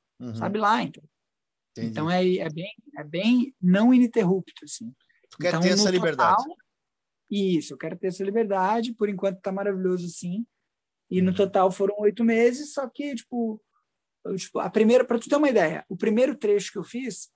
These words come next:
Speaker 2: foi de Tramandaí a Torres. E quem,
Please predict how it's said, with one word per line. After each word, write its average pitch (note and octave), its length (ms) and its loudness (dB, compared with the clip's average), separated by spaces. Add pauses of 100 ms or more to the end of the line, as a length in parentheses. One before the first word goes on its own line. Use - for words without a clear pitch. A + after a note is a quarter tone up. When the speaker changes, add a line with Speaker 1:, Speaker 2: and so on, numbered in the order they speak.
Speaker 2:
foi G3 120 -2
de F3+ 120 -6
Tramandaí A#3+ 720 -4
a - 140 -10
Torres. - 640 -2 (360)
E F3+ 80 -8
quem, G3+ 640 -2